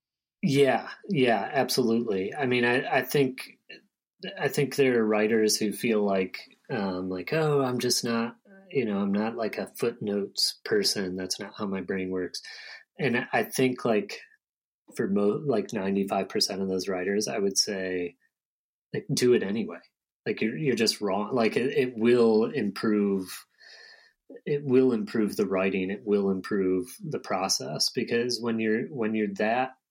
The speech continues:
focused on details, it's, it's all just building this richer world in your head, you know, to,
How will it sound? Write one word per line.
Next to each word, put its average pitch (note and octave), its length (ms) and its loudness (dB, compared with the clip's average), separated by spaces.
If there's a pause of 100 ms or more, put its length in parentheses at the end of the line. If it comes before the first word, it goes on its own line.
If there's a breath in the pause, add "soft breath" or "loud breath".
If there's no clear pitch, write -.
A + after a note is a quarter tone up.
(500 loud breath)
focused A#2+ 800 0 (140)
on G2 280 -2
details, A2 840 0 (1300 loud breath)
it's, D#3+ 260 -2 (180)
it's - 160 -4 (100)
all B2+ 320 4
just G#2+ 300 -2
building G#2 380 2
this F#2+ 200 0
richer F#2+ 380 -2
world F2+ 400 0
in F2 100 -4
your E2+ 160 -8
head, E2+ 320 -6 (300)
you C3+ 160 -2
know, F#2+ 220 0
to, A#2 340 -6